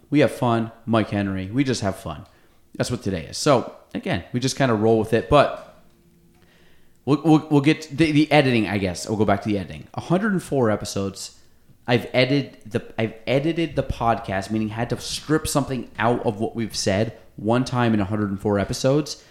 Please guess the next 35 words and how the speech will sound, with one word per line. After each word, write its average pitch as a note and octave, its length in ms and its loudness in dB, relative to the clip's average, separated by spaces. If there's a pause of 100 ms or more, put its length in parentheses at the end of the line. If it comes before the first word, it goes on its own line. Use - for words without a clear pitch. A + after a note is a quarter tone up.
(300)
and C#3+ 80 4
I C3+ 60 6
probably D#4 500 0
could F3+ 240 0
have D3+ 100 0
kept - 360 -6
it D#3 160 0
in. D3 400 2 (480)
Um, A#2 580 2 (840)
I C3 180 4
kinda E3 340 4
took D#3+ 220 0
it D3 60 2
out C#3+ 220 4
more C3 220 2
for C3 200 -4
the A2 100 -2
person's - 760 0
benefit C#3 560 0
than A2+ 160 2
my A2 180 2
benefit. C#3 460 -2
I G#2 100 -4
could - 180 -14
care A2+ 120 -4
less A2+ 200 -4
if - 40 -16
it G#2+ 40 -4
was G#2 120 -6
really A2 200 -4
in G#2+ 180 0
the, G#2 220 -4 (220)
the B2 100 -4
telecast, C3 840 -4
but A#2+ 280 0